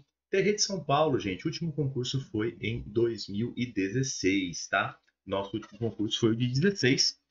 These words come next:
E, olha só, o analista da área judiciária, o edital trazia duas vagas, convocaram até a posição trinta e quatro da lista, até o trigésimo quarto colocado.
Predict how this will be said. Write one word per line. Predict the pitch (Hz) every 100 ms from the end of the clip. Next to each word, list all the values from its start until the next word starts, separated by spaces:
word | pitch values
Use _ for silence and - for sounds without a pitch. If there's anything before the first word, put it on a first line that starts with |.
| _ _ _
E, | 127 151 - -
olha | 135 190 202
só, | - 123 82 - _ _
o | 151 147 -
analista | - 202 214 190 -
da | 156 151
área | 143
judiciária, | 123 - - 110 143 101 80
o | 113
edital | 131 139 143 156
trazia | 156 139 - 113
duas | 104 123 143 -
vagas, | 120 135 135 85 - -
convocaram | - 160 151 - 123 127 123
até | 104 - 95 113 - _ _ -
a | 107
posição | - 117 104 - - 107 110
trinta | - 131 156 165
e | 180
quatro | - 104 107 123 - 120 120 -
da | 135
lista, | 139 90 - 185 185 - 73 - _ _
até | 127 135 - 160
o | 175
trigésimo | 175 147 143 135 147 143
quarto | 110 104 - -
colocado. | 110 117 -